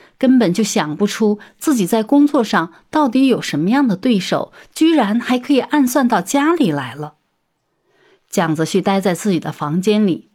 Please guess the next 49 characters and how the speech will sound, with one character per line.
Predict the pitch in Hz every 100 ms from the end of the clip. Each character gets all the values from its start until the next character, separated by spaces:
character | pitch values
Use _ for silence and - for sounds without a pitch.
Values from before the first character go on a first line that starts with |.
| _ _
一 | 208 214
个 | 247
人 | 180
的 | 165
时 | 185 -
候 | 165 170 147 - -
才 | - 180
将 | 165 185
自 | 190 190
己 | 160
所 | - 165 180
有 | 214
的 | 156
情 | 156 - 151 151
绪 | - 160
全 | - - 151 156
部 | 180 180
展 | 165 139
现 | 180 151
出 | - 156
来， | 139 - _ _ - _
脸 | 214 190
上 | 185 240
已 | 214
经 | 180 185
没 | 175 190
有 | 240 170
了 | 160
平 | - - 165 196
静 | 254 196
的 |
表 | - 156 -
情。 | - 156 156 - _ _ _ _ -
此 | - 196
时 | 208 196
此 | -
刻， | - 196 156 - -
他 | - 196
的 | 196
脸 | 180 -
上 | - 170 156
充 | - 214 196
满 | 180
了 | 156 151
无 | 165 170
限 | 185 - 208
的 | 156
阴 | 170 196 196
狠。 | 180 175 -